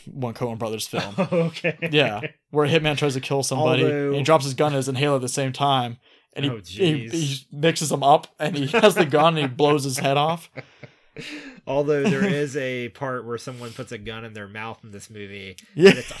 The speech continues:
Speaker 2: a fucking hilarious.
Speaker 1: Yeah. Yeah.
Speaker 2: Because fucking Rachel McAdams thinks that gun's, like, fake
Speaker 1: It's
Speaker 2: the
Speaker 1: fake.
Speaker 2: whole time.
Speaker 1: It's a fake gun, yeah, but it's a real gun 'cause it's actually Kyle Chandler's gun that fell out of his
Speaker 2: <laughs> Oh
Speaker 1: shoe.
Speaker 2: my God.
Speaker 1: He had a, uh, shoe holster.
Speaker 2: Oh, it was so
Speaker 1: Um,
Speaker 2: good.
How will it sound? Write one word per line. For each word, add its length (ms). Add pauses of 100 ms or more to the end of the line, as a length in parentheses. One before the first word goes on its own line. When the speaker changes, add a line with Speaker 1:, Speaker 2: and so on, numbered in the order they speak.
(140)
Speaker 2:
a 80
fucking 400
hilarious. 560
Speaker 1:
Yeah. 280 (480)
Yeah. 500
Speaker 2:
Because 320
fucking 220
Rachel 280
McAdams 440
thinks 280
that 240
gun's, 400
like, 140
fake 260
Speaker 1:
It's 140
Speaker 2:
the 80
Speaker 1:
fake. 160
Speaker 2:
whole 100
time. 100
Speaker 1:
It's 100
a 60
fake 240
gun, 260
yeah, 240
but 140
it's 100
a 60
real 240
gun 220
'cause 180
it's 240
actually 460
Kyle 180
Chandler's 440
gun 200
that 120
fell 180
out 200
of 100
his 140
Speaker 2:
<laughs> 0
Oh 40
Speaker 1:
shoe. 400
Speaker 2:
my 140
God. 440
Speaker 1:
He 60
had 80
a, 160
uh, 220 (120)
shoe 220
holster. 400
Speaker 2:
Oh, 340 (200)
it 60
was 100
so 60
Speaker 1:
Um, 420
Speaker 2:
good. 280